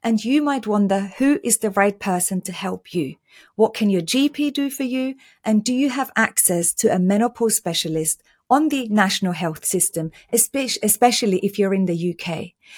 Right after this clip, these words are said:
We're going to be talking about waiting lists. How do you get on the waiting list to see a specialist service?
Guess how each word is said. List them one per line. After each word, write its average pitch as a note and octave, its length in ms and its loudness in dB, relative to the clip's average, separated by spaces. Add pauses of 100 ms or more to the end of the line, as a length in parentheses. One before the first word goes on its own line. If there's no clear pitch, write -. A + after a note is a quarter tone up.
(240)
We're A#3 120 8
going C#4+ 220 4
to C4 100 -2
be G#3+ 100 2
talking G#3 500 0
about E3+ 540 -2 (180)
waiting C4 380 4
lists. C4 480 0
How A3 320 4
do C4+ 100 -2
you A#3+ 60 4
get - 160 0
on F3+ 100 2
the E3+ 80 0
waiting F3+ 380 2
list E3+ 320 0
to F3 60 -2
see B3+ 340 0
a G3+ 60 -2
specialist D#3+ 760 -2
service? E3 680 0